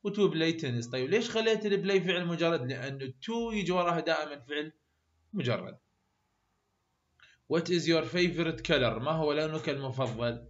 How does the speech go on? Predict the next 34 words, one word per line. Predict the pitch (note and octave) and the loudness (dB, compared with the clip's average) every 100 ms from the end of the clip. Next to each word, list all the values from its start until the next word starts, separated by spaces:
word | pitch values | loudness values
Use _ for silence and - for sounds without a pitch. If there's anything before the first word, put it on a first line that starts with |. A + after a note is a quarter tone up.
| - - | -6 0
Express | F#3 - E3 C#3 F3+ F3+ D3+ | 0 0 -2 0 0 0 0
your | D3+ D#3+ D#3+ - - _ - | 2 2 0 -8 -20 _ -2
preference. | C#3+ A#2+ A#2 G#2+ G#2+ - _ _ _ - | -2 0 -4 -6 -8 -12 _ _ _ -2
Use | F#3 G3 F#3 - | 0 2 0 -4
white. | C3+ C#3+ C3 - - | 0 4 4 2 -4
وقول | D3 C#3+ G3 F3+ | -4 2 4 6
يابا | F3 E3 D3+ | 6 6 4
هو | F3 | 2
الأبيض. | F3+ A2+ G#2 G3 - _ _ _ - | 2 -2 -2 -8 -10 _ _ _ -2
فتقول | G3 G3+ G#3 | 2 4 4
I | E3+ F3 | 4 4
like | F3 F3 F3 | 4 2 0
white | E3+ G3 G3 - | 2 2 2 0
color. | D3+ D3 D3 | 2 2 0
أنا | D#3 D3+ | -4 -4
أحب | D#3+ C#3 | -6 -4
اللون | C3 C#3 D3 | -4 -4 -6
الأبيض. | D3+ B2 G#2+ A2+ | -6 -4 -4 -2
هاي | D3 E3 | -2 -2
أنت | E3 | -2
قلت | D3+ E3+ F3+ - | 0 2 2 0
I | C#3 C#3 | 0 2
like | D3+ F3+ C4 C4 - _ _ _ _ | 4 4 2 -4 -12 _ _ _ _
white | C#3+ D3 C#3 C#3+ - - | 2 4 4 2 -4 -2
color. | B2 A2+ | -2 0
لأنه | D#3 G3 G#3+ | 0 4 6
هو | G3 | 6
قايل | F#3+ F3 | 6 4
لك | E3+ | 4
عبر | D#3 D#3+ D3+ | 2 2 0
عن | C#3+ C#3 | 0 -2
حبك | E3+ D#3+ F#3+ F#3 | -4 -2 -2 -2
لهذا | C3+ C#3+ D3 | -2 0 0
اللون. | D3 G2+ G2+ | -2 -6 -10